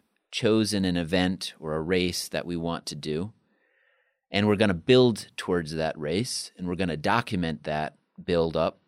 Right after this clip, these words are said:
the training, the prep, and the race itself and, and potentially the aftermath of that along the way. And we're gonna be producing articles, videos. We haven't planned this out yet. It's a little early,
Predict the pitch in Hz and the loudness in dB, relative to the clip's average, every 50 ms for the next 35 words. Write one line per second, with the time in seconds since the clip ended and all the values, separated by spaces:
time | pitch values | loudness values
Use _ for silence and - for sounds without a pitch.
0 | _ _ - 80 - - - 82 80 80 78 80 87 87 76 - - - 85 82 | _ _ -18 -16 -12 -8 -6 -6 -4 -4 -4 -4 -4 -6 -6 -8 -4 -2 0 0
1 | 92 - _ _ _ _ _ _ _ _ _ _ _ _ _ _ _ _ _ _ | 0 -2 _ _ _ _ _ _ _ _ _ _ _ _ _ _ _ _ _ _
2 | _ _ _ _ _ 104 107 120 120 113 107 101 98 - - - - 95 92 101 | _ _ _ _ _ 2 4 4 6 6 6 4 4 2 -2 -4 0 2 2 2
3 | 101 - 104 107 110 107 - 104 107 104 101 - - 120 120 117 - 104 107 98 | 2 2 2 2 2 0 0 -2 -2 -2 -2 -2 0 0 2 2 0 -2 -2 0
4 | 95 98 101 107 123 135 - - 98 90 85 82 82 85 90 - - _ - 78 | 2 2 4 4 2 2 0 -2 -2 -2 0 0 -2 -2 -4 -8 -10 _ -8 -6
5 | 76 71 73 76 78 95 117 - _ _ _ _ _ _ _ _ _ _ _ _ | -6 -4 -4 -2 -2 -2 -2 -4 _ _ _ _ _ _ _ _ _ _ _ _
6 | _ _ _ _ _ _ _ _ _ _ - 95 95 98 95 95 92 85 82 76 | _ _ _ _ _ _ _ _ _ _ -2 0 2 2 2 2 0 0 0 0
7 | 69 71 85 110 120 - - _ _ _ _ _ _ _ - 90 90 90 87 87 | 0 0 -2 -2 -4 -8 -12 _ _ _ _ _ _ _ -8 -6 -4 -4 -2 -2
8 | 98 95 95 92 87 - _ _ _ _ _ _ _ _ _ - 98 90 - 101 | -2 0 -2 -2 -4 -6 _ _ _ _ _ _ _ _ _ -4 -2 -2 0 0
9 | 95 104 107 104 - - 107 104 101 101 98 95 - - _ _ - 82 101 101 | 2 2 2 2 2 0 0 0 0 0 -2 -4 -8 -14 _ _ -2 0 0 0
10 | 104 - - 104 101 98 98 90 - - - - - - 95 98 98 98 95 95 | 0 -2 -2 -2 -2 0 -2 -4 -6 -10 -16 -18 -10 -6 -4 -2 0 2 2 2
11 | 95 95 92 90 - - - _ _ _ _ _ _ _ - 117 120 127 123 120 | 2 2 0 -4 -8 -14 -16 _ _ _ _ _ _ _ 2 4 4 4 4 2
12 | 113 101 - - - 117 117 113 98 - - - 110 110 104 98 110 113 110 113 | 0 -4 -4 -2 2 2 2 2 2 0 0 2 2 2 2 2 2 2 2 2
13 | - _ _ _ _ - - 104 104 107 101 - - 104 107 107 113 123 131 131 | 0 _ _ _ _ -10 -4 -2 -2 0 0 0 0 0 2 2 2 2 0 -2